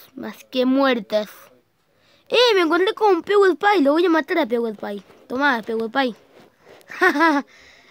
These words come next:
Espero que salga en, en un video suyo. ¡Órale! Lo maté. Matamos a PewDiePie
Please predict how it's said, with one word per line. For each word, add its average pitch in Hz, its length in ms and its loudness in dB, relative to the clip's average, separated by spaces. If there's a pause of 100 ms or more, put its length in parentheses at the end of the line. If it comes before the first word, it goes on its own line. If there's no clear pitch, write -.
Espero 277 420 0
que 247 240 -2
salga 269 320 0
en, 262 160 -2
en 240 140 -6
un 254 100 -4
video 240 200 -4
suyo. 226 280 -12 (1300)
¡Órale! 349 680 2
Lo 254 100 0
maté. 262 240 -4 (2000)
Matamos 415 540 2
a 339 100 2
PewDiePie 254 840 0